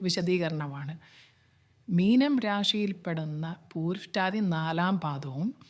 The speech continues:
ഉത്രട്ടാതി, രേവതി എന്നീ നക്ഷത്രങ്ങളാണ് ഈ പറഞ്ഞ മീനൻ രാശിയിലുള്ളത്. അപ്പം ഇതിൻ്റെ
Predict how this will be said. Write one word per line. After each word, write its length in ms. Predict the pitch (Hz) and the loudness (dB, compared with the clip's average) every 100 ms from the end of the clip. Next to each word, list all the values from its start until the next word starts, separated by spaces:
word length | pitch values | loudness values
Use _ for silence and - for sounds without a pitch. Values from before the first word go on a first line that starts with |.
| - _ _ - 180 | -20 _ _ -8 -8
ഉത്രട്ടാതി, 800 | 175 - 262 247 208 185 175 240 - 170 | -4 -2 -2 0 0 0 -2 -4 -2 0
രേവതി 480 | 165 175 180 151 160 - - - _ - 208 | 2 2 0 -6 -8 -16 -20 -20 _ -6 0
എന്നീ 180 | 214 302 226 | 4 4 4
നക്ഷത്രങ്ങളാണ് 840 | 165 180 170 180 170 156 147 165 277 - _ _ _ _ _ _ - _ _ - 208 | 2 -2 -2 -2 0 -2 -2 -2 -4 -8 _ _ _ _ _ _ -20 _ _ -4 -2
ഈ 40 | 226 190 | 0 -2
പറഞ്ഞ 300 | 156 151 165 254 - _ _ _ _ _ _ _ _ _ - - _ _ - | -4 -4 -6 -8 -16 _ _ _ _ _ _ _ _ _ -20 -20 _ _ 4
മീനൻ 280 | 277 285 190 160 | 6 6 4 2
രാശിയിലുള്ളത്. 720 | 156 - 151 147 143 139 127 - _ _ - - - _ _ _ _ | -2 0 0 0 0 -2 -4 -12 _ _ -20 -20 -20 _ _ _ _
അപ്പം 180 | 175 185 190 | -6 -2 2
ഇതിൻ്റെ 220 | 196 240 | 6 6